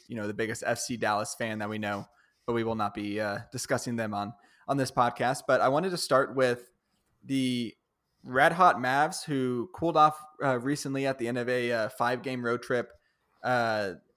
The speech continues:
four, the last four of those five games were an East Coast trip. Um, those four games were against Boston, Brooklyn, Philly, and Charlotte. The last two were back-to-back. Mavs went three and two on that road trip, winning the first three and then dropping the last two.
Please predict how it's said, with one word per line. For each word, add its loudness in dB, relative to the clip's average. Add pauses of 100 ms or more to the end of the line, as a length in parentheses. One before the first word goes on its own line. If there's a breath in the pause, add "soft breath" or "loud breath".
four, 4
the 0
last 4
four 2
of 2
those 0
five 2
games -6
were 0
an -6
East -6
Coast -2
trip. -2 (480)
Um, -4 (260)
those -2
four 0
games -4
were 0
against -8
Boston, -2 (280)
Brooklyn, -4
Philly, -2
and -6
Charlotte. 0 (140)
The -12
last -4
two -4
were -4
back-to-back. -6 (520 soft breath)
Mavs 2
went -8
three -2
and -6
two 0
on 0
that -2
road 0
trip, -2
winning -6
the -6
first -4
three -2
and -4
then -6
dropping 0
the -8
last -4
two. -2